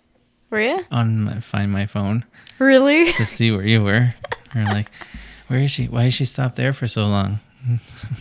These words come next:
Speaker 2: Mom's like, "'Cause that's the store."
Speaker 1: <laughs> That's the store.
Speaker 2: <laughs>
Speaker 1: Wow.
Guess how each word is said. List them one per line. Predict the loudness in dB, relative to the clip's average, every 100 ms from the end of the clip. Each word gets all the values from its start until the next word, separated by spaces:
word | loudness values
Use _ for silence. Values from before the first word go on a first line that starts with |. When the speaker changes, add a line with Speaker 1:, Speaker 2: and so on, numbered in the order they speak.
| 0
Speaker 2:
Mom's | 2 2 -2
like, | -6 -6
"'Cause | -6 -2
that's | -2 -4
the | -8 -8
store." | -8 -6 -6
Speaker 1:
<laughs> | -4
That's | -6 0 0 0 0
the | 2 0
store. | -4 -4 -2 -2 0 2 2 0
Speaker 2:
<laughs> | -2 -2 -2 -6 -8 -14 -14 -12 -4
Speaker 1:
Wow. | -2 -2 -4 -8 -8